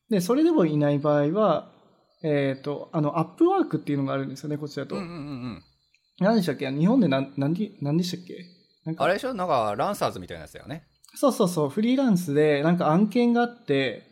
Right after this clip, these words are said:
Speaker 2: うん。
Speaker 1: 例えば、なんだろう、す-、えっと、技術系じゃないと、あの、文字起こしとか、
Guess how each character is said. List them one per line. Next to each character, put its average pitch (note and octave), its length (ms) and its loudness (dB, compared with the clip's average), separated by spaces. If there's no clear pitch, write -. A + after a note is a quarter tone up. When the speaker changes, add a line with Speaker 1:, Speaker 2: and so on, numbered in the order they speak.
Speaker 2:
う C3+ 140 -8
ん。 D#3+ 60 -4
Speaker 1:
例 B3 140 8
え G#3 40 6
ば、 C#3 320 4
な D#3 80 2
ん D#3 40 4
だ C#3 80 0
ろ B2 80 -6
う、 - 20 -10
す-、 - 180 -6
え D#3+ 60 -4
っ - 60 -4
と、 C#3+ 80 -2
技 C#3 140 -2
術 F3+ 180 -2
系 G3+ 160 2
じ F#3+ 80 0
ゃ G3 40 2
な G3 100 4
い F3 120 0
と、 E3 320 0
あ C#3 80 -4
の、 B2+ 240 -2
文 C#3+ 160 2
字 D#3+ 100 4
起 F3+ 80 6
こ E3 120 0
し C#3 240 -10
と C3+ 100 -12
か、 - 380 -2